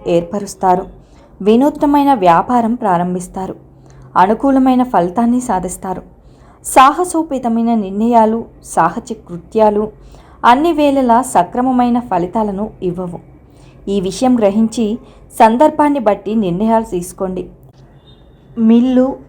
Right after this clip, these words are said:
పిండిమరలు, ధాన్యం వ్యాపారం, ఎలక్ట్రానిక్ వస్తువుల వ్యాపారం బాగుంటుంది. న్యాయబద్ధంగా మీకు రావాల్సిన ఆర్థిక ప్రయోజనాలు కోర్టు ద్వారానే సంపాదించుకోగలుగుతారు. ముఖ్యులతో పరిచయాలు పెరుగుతాయి.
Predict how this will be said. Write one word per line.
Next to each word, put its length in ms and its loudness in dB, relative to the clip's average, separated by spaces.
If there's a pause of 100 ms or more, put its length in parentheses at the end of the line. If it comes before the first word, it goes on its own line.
(160)
పిండిమరలు, 720 0 (260)
ధాన్యం 680 0 (360)
వ్యాపారం, 760 0 (560)
ఎలక్ట్రానిక్ 680 -2
వస్తువుల 460 -2
వ్యాపారం 600 -4
బాగుంటుంది. 680 -4 (640)
న్యాయబద్ధంగా 880 2
మీకు 340 -4
రావాల్సిన 720 -2 (160)
ఆర్థిక 520 -4
ప్రయోజనాలు 720 -2 (140)
కోర్టు 320 2
ద్వారానే 540 -2
సంపాదించుకోగలుగుతారు. 1400 -8 (840)
ముఖ్యులతో 600 0
పరిచయాలు 680 -2
పెరుగుతాయి. 680 -6